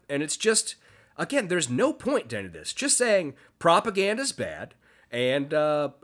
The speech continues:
uh, authoritarian movements like propaganda is the gist of it. And there's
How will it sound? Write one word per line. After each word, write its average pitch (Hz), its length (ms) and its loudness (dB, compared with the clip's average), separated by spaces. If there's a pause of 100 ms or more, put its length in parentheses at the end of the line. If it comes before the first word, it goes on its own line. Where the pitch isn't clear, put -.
(140)
uh, 117 280 -6
authoritarian 175 760 2
movements 180 400 0
like 180 200 0
propaganda 180 760 -4 (140)
is 170 180 -2
the 185 100 -6
gist 202 340 -4
of 104 100 -10
it. 67 120 -20 (400)
And 139 120 -4
there's 160 260 -4